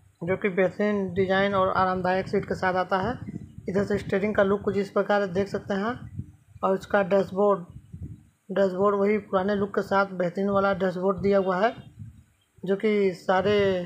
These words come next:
चीज़ इसमें जो है दर्शाता है। Dashboard का भी look काफ़ी अच्छा है, पुराने look के साथ है। देख सकते हैं इधर, उस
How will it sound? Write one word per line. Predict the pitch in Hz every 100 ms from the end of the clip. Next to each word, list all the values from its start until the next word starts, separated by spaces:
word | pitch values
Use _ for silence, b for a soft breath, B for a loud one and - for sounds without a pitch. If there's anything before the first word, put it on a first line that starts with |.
| 160 -
चीज़ | - - 190
इसमें | 185 202 202 190
जो | 190
है | 190 180
दर्शाता | 180 170 180 196
है। | 196 208 - - - - - - - - -
Dashboard | 190 175 196 214 -
का | 214
भी | 190 214
look | 208 - - - - - -
काफ़ी | 185 - 226 214
अच्छा | 190 - 220
है, | 196 208
पुराने | 285 - - 202 185 208 208
look | 202
के | 214
साथ | 196 196 190
है। | 202 262 - - - - - - -
देख | 185 190
सकते | - 190 196
हैं | 190
इधर, | 196 240
उस | 214 190